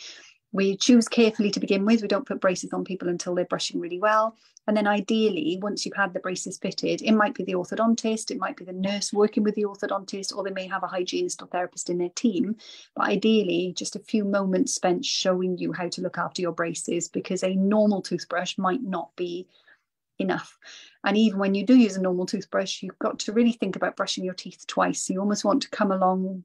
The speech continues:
from one side across to the other above the braces, so you're cleaning the bracket and the bit of tooth between the bracket and the gum all the way along, and then you come below the bracket and you come all the way along again,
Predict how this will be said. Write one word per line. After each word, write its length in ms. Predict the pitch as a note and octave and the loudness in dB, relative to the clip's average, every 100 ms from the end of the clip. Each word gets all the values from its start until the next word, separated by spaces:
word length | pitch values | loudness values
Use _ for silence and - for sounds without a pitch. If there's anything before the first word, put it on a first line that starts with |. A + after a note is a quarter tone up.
| - | 0
from 160 | G3+ | 2
one 180 | G3+ G#3+ | 4 4
side 320 | G#3 G3+ F#3+ | 2 0 0
across 260 | F#3+ - F#3 | -2 -6 -6
to 120 | - | -6
the 160 | G3 G3 | -2 0
other 260 | F#3+ F3 F3+ | 2 2 2
above 400 | F3 - G#3 A3 | 0 4 2 2
the 100 | G#3 | -4
braces, 580 | G#3 A3 A3 - A3 A3 | 0 0 0 2 2 2
so 140 | - | -4
you're 220 | F#3 F#3 F#3+ | -6 -6 -6
cleaning 420 | - G#3 G3 F#3+ | -2 0 2 0
the 80 | F#3 | -2
bracket 540 | - G#3 - G3 - - | 0 0 -2 -10 -10 -4
and 180 | F#3+ F#3 | -2 -2
the 60 | |
bit 240 | F3+ F#3+ - | -4 -6 -6
of 100 | - | -4
tooth 360 | F#3+ F#3 - _ - | -2 -2 -6 _ -8
between 260 | F3+ F#3+ | -2 2
the 60 | F3+ | 2
bracket 300 | F3+ - - | 0 -2 -2
and 80 | E3+ | -2
the 60 | |
gum 320 | - G3 C#4+ - _ - _ - | 2 4 4 2 _ -20 _ 4
all 160 | B3 | 6
the 60 | G#3 | 6
way 120 | G3 | 4
along, 380 | F#3+ G3 G3+ G#3 | 4 4 4 2
and 180 | G#3 G3+ | 0 0
then 140 | G3 | 0
you 100 | G3 | -2
come 260 | - G3+ F#3+ | -2 -2 0
below 400 | G3 G3+ G#3+ A#3 | 0 6 6 6
the 120 | G3 | 4
bracket 400 | - F3 - G#3 | 0 -2 -2 -2
and 80 | - | -2
you 60 | F#3 | -8
come 200 | F#3 F3+ | -12 -6
all 180 | G#3 G#3 | -2 -2
the 60 | |
way 160 | G3 F#3 | -2 -2
along 260 | F#3 G3 F#3 | 0 0 -2
again, 640 | F3+ A3 A3 F#3+ F#3+ A#3 | -4 0 0 -2 0 -2